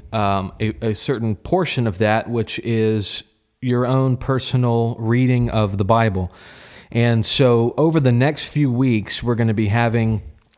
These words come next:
a few guests on talking about what we call the spiritual disciplines. And if you're not familiar with the spiritual disciplines, there's a couple of, of really good books that you can,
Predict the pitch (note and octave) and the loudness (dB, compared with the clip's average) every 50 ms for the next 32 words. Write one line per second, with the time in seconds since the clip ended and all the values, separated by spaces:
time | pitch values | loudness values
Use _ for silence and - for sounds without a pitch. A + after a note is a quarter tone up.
0 | _ _ _ _ - A2 G#2 - B2+ B2+ A#2 G#2+ B2 A#2+ A#2+ B2 - - - - | _ _ _ _ -8 -6 -4 0 0 0 2 4 2 2 2 2 0 -2 -2 -4
1 | - - A2+ A2 A2 A2 G#2+ G#2 - C#3+ C3+ C#3 - D3 C3 B2 A#2+ G2+ A2+ A2+ | 0 0 2 2 2 2 0 0 0 0 0 0 0 0 2 2 2 2 2 2
2 | A2+ A2+ A2+ - - A#2 A2 A2 G#2 - A2 A#2 A2 - - B2+ A#2 A2+ A2 G2 | 4 2 2 0 -2 0 0 0 0 0 -2 -2 -2 -2 0 2 2 2 2 2
3 | A2 G2+ - - - B2 A#2+ A2+ - A2+ G2 F2+ A2+ A2 - - G#2+ - - F#2+ | 0 -4 -4 -2 -2 -2 -2 0 -2 -4 -2 0 0 0 0 -2 -6 -6 -6 -4
4 | E2+ F2 F2 - - - - - - - - - - - - - - - A#2+ A#2+ | -4 -4 -6 -8 -10 -14 -16 -20 -20 -20 -20 -20 -20 -20 -20 -20 -6 -2 0 2
5 | A#2+ A#2+ A#2 A#2 A2+ A2+ G#2 - - - - - - - - - - A#2 - - | 2 2 2 2 2 0 -2 -4 -8 -16 -20 -20 -20 -20 -18 -4 -2 -2 0 2
6 | C3 C3+ D#3+ D#3+ - - C#3+ C#3 D3 D3+ D3 C#3 C#3 B2+ - A#2+ - - C#3+ C#3 | 2 2 2 0 0 0 2 2 4 2 2 2 0 0 -2 -4 -2 0 0 0
7 | - C3 B2 C#3 C#3 - - - C#3 C3 B2 A2+ G#2 G#2 - - C3+ C3+ C3 - | 0 0 0 0 0 0 0 0 0 0 2 0 0 -2 -2 -2 -2 -2 -2 0
8 | C3+ A#2+ A#2 A2+ G#2+ G2+ F#2 - - - - _ A#2 A2 G2 F#2+ F#2+ G#2 A#2+ C3+ | 0 2 2 2 2 0 -2 -4 -8 -10 -8 _ -4 -4 -4 -4 -2 0 2 2
9 | C#3+ C3+ A#2+ C3+ B2+ G#2 F#2 - A#2 A2+ A2+ G#2 - - - - - A#2 G#2+ G#2 | 2 2 2 0 -2 0 0 0 0 0 0 -2 -4 -6 -6 -2 -2 0 0 0
10 | - G#2 A2+ A2 - - A2+ G#2+ G#2 G2+ G#2 G2+ G2+ | 0 -2 -2 -2 -2 -2 0 0 0 0 0 -2 -4